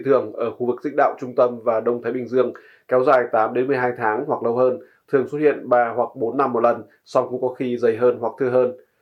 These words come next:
Ông Quyết thuộc Đài khí tượng thủy văn Nam Bộ dự báo rằng năm hai nghìn không trăm hai mươi tư, nắng nóng sẽ diễn ra gay gắt như những năm có hiện tượng El Nino mạnh, với những đợt nắng nóng kéo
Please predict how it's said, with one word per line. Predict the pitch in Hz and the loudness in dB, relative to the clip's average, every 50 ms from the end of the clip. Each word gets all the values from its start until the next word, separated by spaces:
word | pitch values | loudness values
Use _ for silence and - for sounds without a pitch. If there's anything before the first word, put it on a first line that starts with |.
| _ _ _ | _ _ _
Ông | - 139 127 117 - | -2 -2 -2 -2 -2
Quyết | 147 160 185 185 - | 0 0 0 0 -2
thuộc | - 127 120 - | -2 -4 -2 0
Đài | 120 113 110 | -2 -2 -2
khí | 123 123 - | -2 -2 -2
tượng | 139 123 - | -2 0 -2
thủy | 135 113 | -2 -2
văn | 117 117 120 | -2 0 0
Nam | 123 120 120 | 0 0 4
Bộ | 127 127 120 - - - _ _ _ | 4 4 4 2 -2 -6 _ _ _
dự | - 143 127 | -2 0 2
báo | - 123 113 113 120 107 - | 4 4 4 4 2 2 0
rằng | 147 127 117 120 | 0 0 0 0
năm | 120 120 117 | -2 -2 0
hai | 123 120 120 | -2 -4 -4
nghìn | 113 123 117 - - | -4 -4 -6 -4 -4
không | 131 127 120 - | -4 -4 -4 -4
trăm | - 120 120 | -6 -6 -4
hai | 120 120 | -4 -4
mươi | 120 120 - | -4 -2 2
tư, | 127 127 131 123 123 - - _ _ _ | 4 4 4 4 2 -4 -14 _ _ _
nắng | 117 113 120 | -6 -2 0
nóng | 117 113 113 127 139 | 2 2 0 0 0
sẽ | - 135 123 | 0 0 0
diễn | 135 135 123 | 0 0 2
ra | 131 - 123 123 131 | 4 4 4 4 4
gay | 127 123 | 2 2
gắt | 131 156 185 - 139 | 2 2 2 0 -4
như | 131 123 123 120 117 | -4 -2 -2 -2 -2
những | 120 120 | -2 -2
năm | 135 131 123 117 - | 0 0 -2 -2 -4
có | - 123 | -4 -2
hiện | 135 139 - | -2 0 0
tượng | 143 123 117 - | 0 0 0 0
El | 127 123 | -2 -2
Nino | 123 123 120 123 123 120 117 | -2 0 0 2 2 2 2
mạnh, | 117 123 123 120 - - _ _ _ _ _ | 2 2 0 0 -4 -12 _ _ _ _ _
với | 117 120 120 123 | 2 4 4 4
những | 123 131 147 147 | 4 2 0 0
đợt | 143 135 131 120 | 0 0 0 -2
nắng | 120 117 123 | -4 -2 0
nóng | 123 113 117 127 143 - | 0 0 0 0 -2 -2
kéo | - 120 107 120 | 0 0 2 2